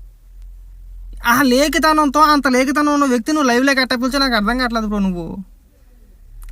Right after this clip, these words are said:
ఆ యాభై నిమిషాలు ఏం చెప్పిందో కూడా నాకు అర్థం కాల. చూసా నేను, మొత్తం చూసా,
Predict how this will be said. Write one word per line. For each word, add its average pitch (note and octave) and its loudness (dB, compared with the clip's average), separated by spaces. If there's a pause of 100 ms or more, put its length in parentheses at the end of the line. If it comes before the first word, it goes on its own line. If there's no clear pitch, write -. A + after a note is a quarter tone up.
(160)
ఆ - 0
యాభై G#3+ 4
నిమిషాలు C#4+ 0
ఏం C4+ 2
చెప్పిందో C#4+ 0
కూడా D4 2
నాకు D4 2
అర్థం B3 0
కాల. A#3+ 0 (100)
చూసా C4 -2
నేను, B3 -2
మొత్తం G#3+ -2
చూసా, G3+ -4